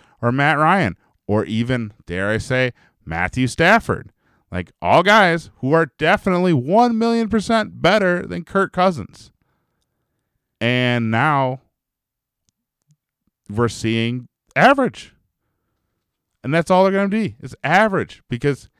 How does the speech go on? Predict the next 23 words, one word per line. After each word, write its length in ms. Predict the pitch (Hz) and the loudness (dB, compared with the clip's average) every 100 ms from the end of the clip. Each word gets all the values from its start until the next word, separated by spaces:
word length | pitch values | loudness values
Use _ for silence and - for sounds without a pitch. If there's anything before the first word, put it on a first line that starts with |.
| _ | _
he's 340 | - - 156 135 | -12 -2 0 0
not 160 | 143 | 0
a 40 | 139 | 0
great 180 | 139 127 | -2 -2
quarterback. 480 | 139 139 117 - _ | -2 0 -2 -4 _
He 100 | - | -6
never 260 | 107 110 113 | -4 -2 0
was 240 | 104 131 | 0 0
a 40 | 131 | -2
great 220 | 110 73 | -4 -4
quarterback. 480 | 104 95 85 78 - _ _ _ | -6 -6 -8 -10 -16 _ _ _
They, 380 | 117 131 147 135 | 0 2 0 -2
out 180 | 123 120 | -2 -2
of 80 | |
desperation, 640 | 107 127 - 131 131 139 139 _ _ - | -4 -6 -6 -6 -6 -10 -16 _ _ -6
convinced 540 | 165 131 165 202 - | -6 0 0 0 -6
themselves 580 | 160 120 - 82 58 - | -10 -8 -8 -8 -10 -14
that 160 | 87 | -12
he 120 | 101 113 | -6 -6
was 140 | 92 | -6
a 40 | |
great 200 | 92 87 | -8 -10
quarterback. 480 | - 85 - - - | -10 -14 -14 -18 -20